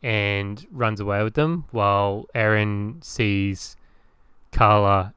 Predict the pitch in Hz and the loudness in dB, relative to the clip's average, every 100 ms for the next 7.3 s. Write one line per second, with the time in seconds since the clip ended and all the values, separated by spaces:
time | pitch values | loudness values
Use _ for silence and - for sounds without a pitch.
0 | _ 156 113 120 110 101 104 101 98 95 | _ -2 -2 0 0 2 4 4 4 0
1 | - - - - - - 110 101 98 - | -4 -10 -12 -14 -20 -4 0 0 -2 -2
2 | 95 104 104 98 110 - - _ - - | -2 -2 -6 -10 -12 -16 -20 _ -20 -20
3 | _ _ _ _ _ - _ _ - - | _ _ _ _ _ -20 _ _ -20 -20
4 | - - - - - - - - _ _ | -18 -14 -12 -14 -16 -20 -20 -20 _ _
5 | _ 123 113 113 110 101 - 127 135 127 | _ 2 6 4 4 -2 2 4 6 4
6 | 117 113 107 123 131 120 - 110 104 - | 4 2 0 -2 -2 -4 -2 -2 -2 0
7 | 127 117 113 | 2 4 2